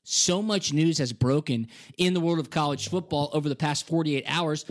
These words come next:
so let's dive right into it, get everybody caught up, and it seems like more and more is coming out in regards to what will happen on the playing field this fall, and that is fantastic. A huge thank you to everyone for their response to Tuesday's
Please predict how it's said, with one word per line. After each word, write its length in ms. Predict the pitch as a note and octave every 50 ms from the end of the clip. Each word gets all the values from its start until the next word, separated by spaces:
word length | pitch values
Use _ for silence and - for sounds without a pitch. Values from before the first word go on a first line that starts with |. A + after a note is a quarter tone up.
| - - -
so 140 | D3 - F#3+
let's 280 | D#3+ D#3 D#3+ E3 D#3+ -
dive 600 | C#3 C3 C#3+ C#3 C3+ C#3 C3 C3+ C#3 C3 B2 A#2+ - - - - - -
right 440 | - B2 B2 B2+ C#3+ D3+ D#3 E3+ E3
into 380 | D3+ C#3+ C#3+ C#3 - - D3 D3
it, 120 | D3 B2+
get 120 | C#3+ C#3
everybody 380 | C#3+ C#3+ D3+ D3+ D3+ C#3+ D3 C#3
caught 360 | - - - C#3 C#3+ C#3 A#2+
up, 300 | B2+ C3 C3 C3+ C3+ - - - - _ _
and 80 | - B2+
it 120 | B2+ A#2
seems 440 | - - - F3 F3+ F3+ E3+ D3+ B2+
like 320 | B2+ B2 B2 B2 A#2 - - _ - _ _ _ _ _ _ _ _ _ -
more 420 | C3+ C3 C#3+ D#3 F3 F3+ F3+ F3
and 120 | D#3 D3
more 280 | C#3+ D3 D3+ F3 F3 C#3
is 140 | B2 A#2+ -
coming 300 | - C3+ A#2+ A#2+ A#2+ B2
out 180 | B2 B2 B2 -
in 180 | - D#3+ E3+ F3+
regards 480 | F3+ E3 D3 D#3+ D3+ D3+ D3+ D3 - -
to 140 | - - C#3+
what 320 | B2 A#2+ D#3 F3 - -
will 120 | E3 D3
happen 380 | B2+ - D3 D3+ D3+ - D3+ D3
on 120 | C#3+ C3
the 60 | A2+ G2+
playing 340 | - - D3 C#3+ C#3+ C#3+
field 240 | C3 - C#3 B2+ A2+
this 160 | A2+ A2 -
fall, 440 | - - C3+ C3 A#2+ A2+ A2 G2 - _ - - -
and 200 | A#2 A2+ A2 A2
that 200 | A2+ A#2 A#2+ -
is 380 | - A2+ G#2 G2+ G2 G2+ - - _ - _ - - _ _
fantastic. 920 | - - - A#2 A#2 A#2 A2+ G#2+ - - A#2+ G#2 G2+ - - - G2+ F2+ - -
A 60 | D3+
huge 420 | C3+ - - G3 A#3 A3+ - -
thank 260 | - E3 F3 F3+ D3
you 80 | E3 D#3
to 160 | D3 - -
everyone 440 | C#3 C#3 C3 C3+ C#3 C3+ C3+ C3+ B2+
for 180 | B2 - C#3+ C3
their 160 | C3 B2+ B2
response 760 | A#2+ A#2 A#2 - - - - - C#3 C#3 D3 D#3+ D#3+ - -
to 120 | - C#3
Tuesday's 640 | A2+ - - - D#3 E3 F3+ E3 - F#3 D#3+ B2+ A#2+